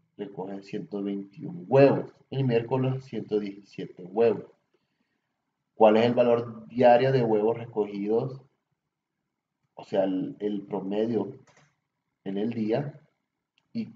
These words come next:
cuántos huevos cabría esperar como media en un mes para treinta días? Y se obtienen unos beneficios, dice, de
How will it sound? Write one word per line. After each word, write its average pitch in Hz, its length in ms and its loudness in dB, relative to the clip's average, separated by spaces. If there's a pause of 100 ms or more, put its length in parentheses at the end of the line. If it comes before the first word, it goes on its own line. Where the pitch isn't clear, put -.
cuántos 127 380 0
huevos 120 460 -2 (880)
cabría 110 640 2
esperar 117 720 -2 (120)
como 104 280 -6
media 131 460 0
en 120 60 -2
un 113 240 -4
mes 139 340 0 (1120)
para 107 280 4
treinta 98 400 -4
días? 131 300 0 (2250)
Y 123 100 -6
se 131 160 0
obtienen 117 420 -2
unos 123 160 -4
beneficios, 120 640 0
dice, 98 280 -6
de 101 440 -4